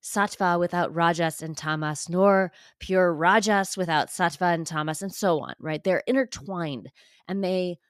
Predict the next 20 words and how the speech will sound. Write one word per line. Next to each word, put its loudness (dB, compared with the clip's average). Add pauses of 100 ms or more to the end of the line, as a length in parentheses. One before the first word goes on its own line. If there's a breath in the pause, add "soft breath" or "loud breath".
they -2
bind 2
us 0
to 0
the -2
illusions 2
of -4 (480)
Maya, 2 (1040)
to 0
Prakriti, -2 (200)
in 0
different -6
ways. -12 (1200)
So 2 (380)
how 8
do 4
these 2
gunas 2 (100)
influence -8
us? -16